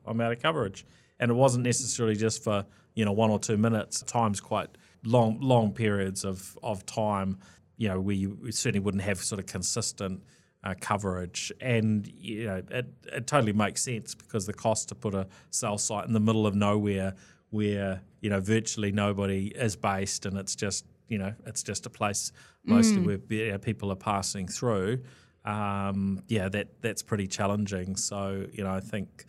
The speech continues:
Speaker 1: the, the opportunity to get to that sort of hun-, you know, in theory, a hundred percent coverage, I'm not,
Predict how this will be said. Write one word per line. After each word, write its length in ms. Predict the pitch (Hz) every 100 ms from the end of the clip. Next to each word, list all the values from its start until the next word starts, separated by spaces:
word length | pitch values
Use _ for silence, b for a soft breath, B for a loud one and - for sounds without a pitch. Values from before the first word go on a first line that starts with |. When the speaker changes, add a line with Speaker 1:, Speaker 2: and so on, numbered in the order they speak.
| b b b _
Speaker 1:
the, 360 | 101 104 101 101
the 180 | 107 107
opportunity 640 | 98 - - 101 95 95
to 120 | 101
get 260 | 95 107 -
to 80 | 104
that 200 | 95 -
sort 140 | 101
of 60 | 90
hun-, 320 | 101 98 95
you 100 | 113
know, 140 | 90
in 100 | 95
theory, 420 | 98 123 107 95 92
a 80 |
hundred 300 | 92 101 90
percent 280 | 87 107 95
coverage, 460 | - 98 87 90 101
I'm 180 | 92 95
not, 240 | 95